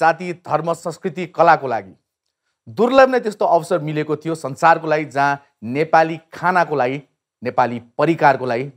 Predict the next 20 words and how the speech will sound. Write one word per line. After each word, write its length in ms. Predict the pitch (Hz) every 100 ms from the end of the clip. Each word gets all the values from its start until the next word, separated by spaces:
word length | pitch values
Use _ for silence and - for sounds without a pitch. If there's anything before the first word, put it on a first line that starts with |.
| 117
नेपाली 360 | 113 110 107
चिनियोस्। 500 | 107 107 92 76 - _ _ _ _ _ _ _ _ _ _ _ _ _ _ _ -
अब 100 | 104
योभन्दा 480 | 107 180 160 160 165
मैले 220 | 151 147 151 -
अरू 180 | 180 196
बोल्नु 320 | 147 156 147
भनेको 400 | 110 113 107 196 151
मूर्खता 480 | 135 165 160 123
जस्तो 160 | 110 104
लाग्छ। 220 | 90 - 82
So, 160 | - 107
ladies 280 | 131 170 170
and 80 |
gentlemen, 340 | 147 165 185 180 - _ -
the 80 | 135
pride 420 | - 196 226 220
of 140 | 185
our 180 | 196 185
nation, 560 | 180 196 196 190 226